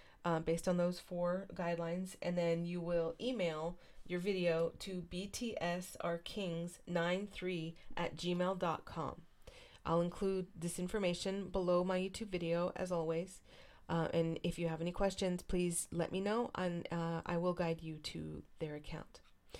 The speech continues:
The deadline for the videos is June third, so perfectly coinciding with June fourth being the start of, <laughs> of the B T S Week Project and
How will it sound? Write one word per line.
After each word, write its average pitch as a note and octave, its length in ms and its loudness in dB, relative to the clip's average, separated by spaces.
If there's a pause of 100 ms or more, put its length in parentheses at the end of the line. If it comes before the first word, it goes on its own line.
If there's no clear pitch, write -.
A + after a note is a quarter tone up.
(340)
The F#3+ 80 6
deadline B3 500 8
for C4+ 140 6
the C4 100 10
videos A3+ 480 8
is E3 120 2
June F#3 300 4
third, F#3+ 360 4 (420)
so F3+ 500 8 (160)
perfectly G3+ 400 4
coinciding F#3+ 760 6
with E3 360 8
June F3 200 4
fourth F3 360 6
being E3+ 240 2
the G#3 100 6
start F3+ 300 8
of, F#3+ 240 2 (580)
<laughs> - 640 -2
of E3 180 8
the E3 60 2
B F#3 120 2
T F#3+ 140 4
S E3+ 140 2
Week C#4+ 200 4
Project F#3+ 480 8
and F3 360 8